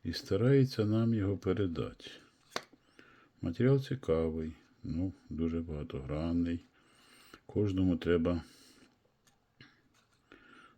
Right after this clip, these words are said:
ну, приділити час, увагу, не все зразу заходить. Тому, е, є-, виражаю свою вдячність і хотів би, щоб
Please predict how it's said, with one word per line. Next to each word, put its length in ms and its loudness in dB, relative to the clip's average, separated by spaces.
ну, 140 -4
приділити 580 -2
час, 720 0
увагу, 500 -2
не 120 4
все 220 2
зразу 480 2
заходить. 720 -6
Тому, 600 6
е, 40 -8
є-, 500 0
виражаю 520 4
свою 280 0
вдячність 680 2
і 260 0
хотів 580 -8
би, 180 -4
щоб 420 -6